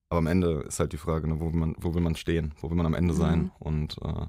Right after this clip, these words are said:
Speaker 1: ja, für mich war das eine ganz klare Geschichte, so dass ich das auf jeden Fall machen möchte. Und das war mir jeden Preis wert, so.
Speaker 2: Mhm. Ja, voll krass. Irgendwie, ich weiß noch, im Vorgespräch, als wir uns das erste Mal gesehen haben, hast du mir auch von so einem Buch erzählt, was dich irgendwie inspiriert hat.
Speaker 1: Ja, genau.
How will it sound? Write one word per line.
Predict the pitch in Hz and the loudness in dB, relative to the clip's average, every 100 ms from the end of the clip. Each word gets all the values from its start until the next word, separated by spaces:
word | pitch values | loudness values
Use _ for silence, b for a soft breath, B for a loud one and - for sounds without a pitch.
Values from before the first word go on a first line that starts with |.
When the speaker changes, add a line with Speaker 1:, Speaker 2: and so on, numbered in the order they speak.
| - | -6
Speaker 1:
ja, | - | -6
für | - | -2
mich | 78 | 0
war | 85 | 0
das | 78 | 2
eine | 80 | 0
ganz | 78 | 0
klare | 85 80 73 | 0 -2 -2
Geschichte, | 80 73 73 | -6 -6 -6
so | 73 | -6
dass | 76 | -6
ich | 71 | -6
das | - 73 | -6 -6
auf | - | -6
jeden | 78 73 | -4 -4
Fall | - 76 73 80 | -2 -4 -4 -4
machen | 78 85 | -2 0
möchte. | 80 - 80 76 - - | 0 -2 -6 -6 -8 -12
Und | - 76 95 - - | -6 -6 -6 -10 -8
das | 78 | -2
war | 82 | 2
mir | 82 | 2
jeden | 80 | 2
Preis | - 76 - | 0 -4 -2
wert, | 76 - | -6 -6
so. | - - | -10 -6
Speaker 2:
Mhm. | 214 202 196 202 226 _ B B B | -2 -2 0 -2 -4 _ B B B
Ja, | 202 | -8
voll | - 208 | -2 -4
krass. | - 226 | 0 0
Irgendwie, | 202 202 | 2 -2
ich | - | 2
weiß | 220 | 2
noch, | 226 220 | 2 0
im | - 202 | 0 -2
Vorgespräch, | - 220 233 - - 233 214 | 2 2 2 -2 -2 0 0
als | 208 | 0
wir | 208 | 0
uns | 214 | 0
das | 214 | 2
erste | 196 220 226 | 2 2 0
Mal | 208 | 0
gesehen | 196 180 220 240 | -2 2 4 4
haben, | 208 208 214 B B B | 4 2 0 B B B
hast | 233 - | -2 2
du | |
mir | 220 202 | 4 4
auch | 208 | 4
von | 208 202 | 2 0
so | |
einem | 185 185 185 | 0 -2 0
Buch | 226 285 | 0 0
erzählt, | - 185 - 170 180 214 | -2 -4 -4 0 2 2
was | - - | -2 -4
dich | 202 | -2
irgendwie | 196 202 202 | 0 0 0
inspiriert | 214 233 190 196 208 240 | 0 -2 -2 2 2 4
hat. | - | 4
Speaker 1:
Ja, | 98 92 | 4 4
genau. | 92 92 | 2 2